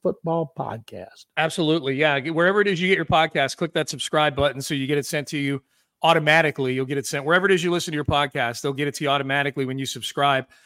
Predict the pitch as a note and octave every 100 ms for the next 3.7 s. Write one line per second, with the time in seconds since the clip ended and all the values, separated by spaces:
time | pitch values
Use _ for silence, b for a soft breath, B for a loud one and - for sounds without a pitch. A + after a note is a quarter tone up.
0 | b C#3+ D3+ D#3+ D#3+ E3+ C#3+ C#3+ E3+ -
1 | D#3 D#3+ D#3 C#3+ C#3+ A2+ C3 C#3+ - D#3
2 | G#2 - C#3 - D#3 F3 F3+ E3+ _ _
3 | - C#3+ E3 E3+ F3 E3+ E3